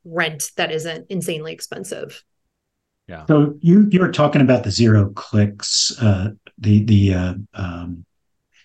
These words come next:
Speaker 3: you know, the, the, uh, bypassing your website. So it seems to me that the most important thing there are reviews. Now, we
Speaker 1: Yeah.
Speaker 3: have clients who pay their technicians for reviews.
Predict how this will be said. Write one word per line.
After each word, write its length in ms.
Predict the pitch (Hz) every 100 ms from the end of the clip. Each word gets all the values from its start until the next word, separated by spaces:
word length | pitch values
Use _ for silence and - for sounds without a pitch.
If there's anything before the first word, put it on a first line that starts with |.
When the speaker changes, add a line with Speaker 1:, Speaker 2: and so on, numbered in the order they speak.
| _
Speaker 3:
you 80 | 110
know, 140 | 98
the, 260 | 98 98 104
the, 380 | 104 92 90 - 214
uh, 220 | 107 87 90 _ -
bypassing 720 | 104 151 135 - 123 113 117
your 140 | 101
website. 640 | 90 113 113 - 104 87 104
So 300 | - 110 104 - - -
it 120 | 117
seems 240 | - 165 -
to 100 | 135
me 140 | 139
that 160 | 123 -
the 60 |
most 200 | 117 113
important 440 | 110 104 123 110 104
thing 180 | 110
there 340 | 110 123 120 -
are 180 | 104 101
reviews. 800 | 98 87 131 143 101 87 - - - - _
Now, 120 | 110
we 120 | 123
Speaker 1:
Yeah. 60 | 123
Speaker 3:
have 260 | 151 113 -
clients 580 | - 120 117 113 107
who 240 | - 117 107
pay 260 | - 113
their 300 | 110 104 101 - _ _ _ _
technicians 760 | 120 113 160 180 - 85 82
for 180 | - 98
reviews. 720 | 90 90 117 127 - 82 -